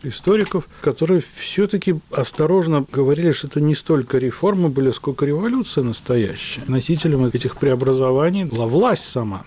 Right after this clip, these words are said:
а не элиты или народные массы. Да, я согласен с тем, что вот до сих пор, в известном смысле, конечно, мы живем, я бы, может быть, не сказал, что в рамках государства, но сколько в рамках вот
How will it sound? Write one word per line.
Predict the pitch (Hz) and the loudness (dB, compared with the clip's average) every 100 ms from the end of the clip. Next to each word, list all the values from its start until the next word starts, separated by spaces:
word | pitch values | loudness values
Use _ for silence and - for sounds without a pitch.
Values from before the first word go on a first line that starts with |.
| - - | -12 -2
а | 127 | 2
не | 131 131 113 - - - 165 143 | 2 2 -2 -8 -20 -20 -6 -2
элиты | 117 143 165 120 | 0 0 -2 -2
или | 117 | -2
народные | 120 117 113 110 | 0 0 0 2
массы. | 131 147 - 127 113 - - - - | 0 0 -4 -6 -6 -8 -18 -16 -2
Да, | 143 220 240 175 - | 0 2 0 -6 -8
я | 151 156 202 165 | -2 2 2 0
согласен | - 147 143 135 - 127 | -2 0 2 0 0 -6
с | |
тем, | - 175 196 | -2 -2 0
что | - - 131 | -4 -2 0
вот | 123 - - - | 0 -4 -16 -10
до | 127 127 | 0 0
сих | 117 127 - | 0 -6 -6
пор, | - 170 196 - - | -2 0 -2 -6 -6
в | 139 | -2
известном | 147 156 131 - 117 | 0 2 0 -2 -6
смысле, | 131 147 - 143 | -4 -6 -4 -2
конечно, | 151 143 123 139 | 0 0 0 0
мы | 139 | 0
живем, | 151 156 147 170 | 2 0 0 0
я | 160 | 0
бы, | 175 202 | 2 2
может | 175 175 | 2 0
быть, | 165 | 0
не | 180 | -2
сказал, | - 196 | 0 -2
что | - 165 | 0 0
в | |
рамках | 156 143 139 - - | 0 0 -4 -6 -10
государства, | 147 127 131 151 170 226 160 - 110 90 - | -8 -2 -2 0 2 2 0 -4 -4 -6 -10
но | 147 147 | -2 -2
сколько | - 196 185 175 | 0 0 2 2
в | 160 | 2
рамках | 175 160 160 - | 2 0 -2 0
вот | 156 | -2